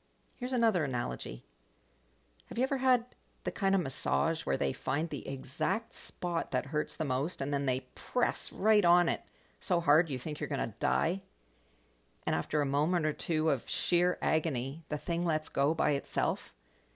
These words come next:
and it's just gone, as if it had never been there? Your body is pretty amazing. The solution to your problem is in there, right now. And if you give it the right conditions,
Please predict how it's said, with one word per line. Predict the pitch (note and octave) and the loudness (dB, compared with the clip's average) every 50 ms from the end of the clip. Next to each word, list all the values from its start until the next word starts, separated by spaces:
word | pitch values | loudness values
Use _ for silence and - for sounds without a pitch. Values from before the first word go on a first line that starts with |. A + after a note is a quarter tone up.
| _ _ - | _ _ -10
and | - C#3+ | -8 -8
it's | C#3 - - | -6 -4 -2
just | - F3+ - - - | -2 -2 -2 0 2
gone, | D#3+ D#3+ F#3 F3+ A#2+ G#2 A#2+ A#2+ - - | 4 4 6 4 2 -2 -6 -10 -12 -10
as | - C3 D3+ | -6 -4 -4
if | C#3+ - | -4 -2
it | D3+ C3+ | -2 -2
had | C#3 A#2+ | -2 -2
never | C#3+ D3 D#3+ E3+ D#3+ | -2 0 0 0 0
been | C3+ D3 C#3 D3 | 0 0 0 0
there? | D#3 E3 F#3 G#3 A3 - _ _ _ _ _ _ _ _ _ _ _ _ _ _ _ _ _ _ _ _ _ _ _ _ _ _ _ _ _ _ _ | 0 0 0 0 -2 -6 _ _ _ _ _ _ _ _ _ _ _ _ _ _ _ _ _ _ _ _ _ _ _ _ _ _ _ _ _ _ _
Your | - A#3 B3+ | -6 -6 -6
body | B3+ - - G#3 G#3 A3 G#3+ F#3+ B2 A2+ B2 | -4 0 2 4 6 6 6 6 4 4 2
is | C3+ - | 0 0
pretty | - - - G3+ G#3 A3 | -2 -2 0 2 4 4
amazing. | G#3+ G3+ F#3+ F3+ F3+ F3 D#3+ - - - - B2 - _ _ _ _ _ _ _ _ _ _ _ _ _ _ _ _ _ _ _ _ _ _ _ | 4 4 4 2 2 0 0 -2 -4 -6 -8 -10 -14 _ _ _ _ _ _ _ _ _ _ _ _ _ _ _ _ _ _ _ _ _ _ _
The | - E3 | -2 -2
solution | D#3+ - - E3 E3 E3+ E3+ F#3 G#3+ B3 - - A#3+ B3 | -2 0 0 0 0 0 2 2 2 2 2 0 0 -2
to | - - | 0 0
your | F#3+ F3+ F3+ | 0 2 0
problem | F3 - - F3 E3+ F#3 F3+ E3+ D#3+ C#3+ | 0 0 2 4 6 6 6 4 2 2
is | C#3 C3+ C3 - _ _ | 0 -2 -2 -6 _ _
in | - F#3 G#3 A3 A#3 A#3+ A#3 | 0 2 4 4 4 4 2
there, | G3 C#3+ B2 G#2+ G#2+ A2 A2+ B2 - _ _ _ _ _ _ _ - | 2 0 0 -2 -2 -4 -6 -8 -14 _ _ _ _ _ _ _ -6
right | C#3 D3+ E3+ G#3 A3 - - | -2 -2 0 -2 -2 -2 -2
now. | F3+ F#3+ G3 F3+ C3 A2+ A#2+ - _ _ _ _ _ _ _ _ _ _ _ _ _ _ _ _ _ _ - | -2 -2 -2 -2 -4 -6 -8 -12 _ _ _ _ _ _ _ _ _ _ _ _ _ _ _ _ _ _ -4
And | - E3 | -2 -2
if | E3+ D#3+ - | -2 -2 -4
you | D#3 C#3+ | -6 0
give | - - G3+ G#3 | 2 2 4 4
it | A#3 - - | 2 0 0
the | E3 | 0
right | C#3+ D3+ E3+ F#3 A3+ A3+ - - | 2 4 4 4 4 2 -2 -4
conditions, | - - F#3+ F3 D#3+ F#3+ G#3+ A3 - - A2 A2 C#3+ F3 - - - | -2 0 0 2 2 2 2 2 0 0 -2 -2 -2 -4 -6 -8 -10